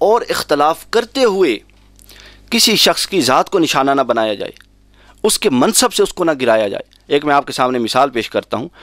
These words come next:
इमाम इब्न तैमिया अस्सारिमुल मसलूल जिन्होंने लिखी, बाद में फिर इनका इत्तेकाद काफ़ी बदल गया और आखिर में इन्होंने फतवा दिया कि जब हजूर के जो शख्स हजूर सलात वसलाम के रोज़ा अनवर की ज़ियारत के लिए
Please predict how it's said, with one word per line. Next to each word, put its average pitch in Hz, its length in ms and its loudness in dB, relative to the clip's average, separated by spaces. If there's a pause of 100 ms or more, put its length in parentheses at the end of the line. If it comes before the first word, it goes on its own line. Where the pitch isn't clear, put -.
(320)
इमाम 156 280 4
इब्न 160 220 0
तैमिया 143 500 2 (1200)
अस्सारिमुल 151 560 0
मसलूल 147 420 0
जिन्होंने 139 300 0
लिखी, 165 380 -6 (800)
बाद 156 220 4
में 156 100 0
फिर 135 140 -4
इनका 135 220 0
इत्तेकाद 123 400 0
काफ़ी 127 260 -2
बदल 139 240 2
गया 135 200 0
और 127 120 2
आखिर 135 240 0
में 135 80 -2
इन्होंने 131 220 0
फतवा 156 300 2
दिया 127 300 0 (420)
कि 139 60 -10
जब 143 200 0
हजूर 127 300 -6 (440)
के 147 100 -2
जो 156 180 2
शख्स - 380 -4 (260)
हजूर 147 280 2
सलात 143 280 0
वसलाम 139 380 0
के 151 120 -4
रोज़ा 170 340 2
अनवर 165 220 0
की 151 120 -6
ज़ियारत 131 300 0
के 139 140 -2
लिए 107 240 -8